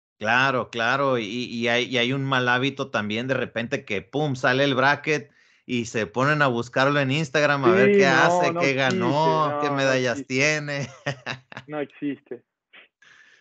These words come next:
Speaker 1: Sí, sí, sí, muy
Speaker 2: Mirá,
Speaker 1: cierto.
Speaker 2: si uno se tiene confianza de verdad, el juego de uno, el juego A de uno,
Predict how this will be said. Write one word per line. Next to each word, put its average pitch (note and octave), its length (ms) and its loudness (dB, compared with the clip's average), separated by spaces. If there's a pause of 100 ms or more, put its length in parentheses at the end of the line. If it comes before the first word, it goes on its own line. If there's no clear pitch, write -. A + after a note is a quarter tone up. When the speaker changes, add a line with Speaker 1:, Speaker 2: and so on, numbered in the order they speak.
(180)
Speaker 1:
Sí, G#2 420 -6
sí, G#2+ 180 -12
sí, G2 260 -8
muy A2 200 -4
Speaker 2:
Mirá, G3 280 4
Speaker 1:
cierto. - 200 -6
Speaker 2:
si G3 80 -2
uno C4+ 280 -2
se G#3 120 0
tiene G3+ 260 -6
confianza F3 500 -8
de C#3+ 100 -2
verdad, F3 440 -4 (380)
el C#3 140 -8
juego G3+ 400 0
de D3 80 0
uno, F#3+ 540 -8 (300)
el C3 120 -14
juego F#3 440 -2
A F3 140 0
de D#3 80 -4
uno, E3+ 500 -8